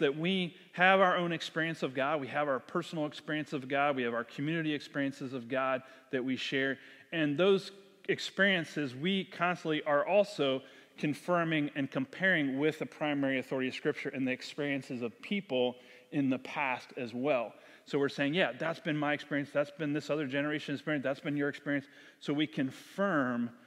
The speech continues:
our spiritual faith experiences together as a community, and we use also that as discerning the Holy Spirit speaking to us. But keep in mind that of the four,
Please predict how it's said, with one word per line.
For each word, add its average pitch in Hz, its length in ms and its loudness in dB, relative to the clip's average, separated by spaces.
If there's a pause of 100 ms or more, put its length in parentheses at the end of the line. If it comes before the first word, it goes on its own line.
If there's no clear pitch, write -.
(340)
our 135 140 4
spiritual 131 640 -2
faith 131 320 -4
experiences 123 760 -6
together 123 460 -2
as 113 120 -4
a 117 60 -8
community, 123 680 -2 (280)
and 131 120 -2
we 127 100 2
use 131 280 2
also 127 380 -2 (100)
that 131 320 2
as 120 260 -4 (180)
discerning 131 580 0
the 120 80 -2
Holy 120 280 -6
Spirit - 420 -8
speaking 110 480 -10
to 107 220 -12
us. - 220 -20 (640)
But 143 180 -2
keep 190 220 0
in 156 100 2
mind 156 300 2
that 131 160 0
of 160 300 4
the 127 100 2
four, 127 680 0